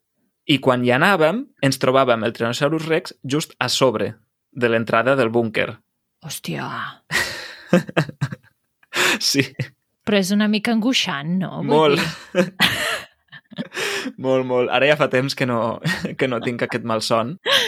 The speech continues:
Speaker 1: però era un malson molt angoixant. Sí, sí, sí.
Speaker 2: Uf. Però així, no tor-, no tornis a veure més aquesta pel·lícula, eh, Andreu?
Speaker 1: Però
Speaker 2: Vull
Speaker 1: saps
Speaker 2: dir
Speaker 1: quina és la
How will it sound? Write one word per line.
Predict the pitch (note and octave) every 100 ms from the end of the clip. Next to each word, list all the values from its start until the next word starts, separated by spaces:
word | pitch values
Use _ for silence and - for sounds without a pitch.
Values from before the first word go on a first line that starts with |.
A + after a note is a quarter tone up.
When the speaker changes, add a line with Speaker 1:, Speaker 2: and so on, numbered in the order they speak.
| G4 -
Speaker 1:
però | - A2+
era | A#2+
un | B2 B2
malson | A2+ - A#2
molt | G#2+ G#2+
angoixant. | A2+ A2 - G#2 G#2
Sí, | - A#2+
sí, | G#2 G#2+
sí. | - G2+ G#2 _ _
Speaker 2:
Uf. | F#3 F#3+ C4+ - - - _ _ _ _
Però | A3
així, | G#3 A3 G3+
no | G#3 G3+
tor-, | A3+ G#3 -
no | G#3+
tornis | G#3+ G3+ A3
a | A#3+
veure | A#3 G#3
més | F3 E3+ F3
aquesta | E3+ -
pel·lícula, | E3+ D3+ D#3+ - F#3 D#3
eh, | C#3+
Andreu? | D3+ D3 C3+
Speaker 1:
Però | C#3 E3+
Speaker 2:
Vull |
Speaker 1:
saps | D#3+ B2 D3
Speaker 2:
dir |
Speaker 1:
quina | E3+
és | D3+
la | C3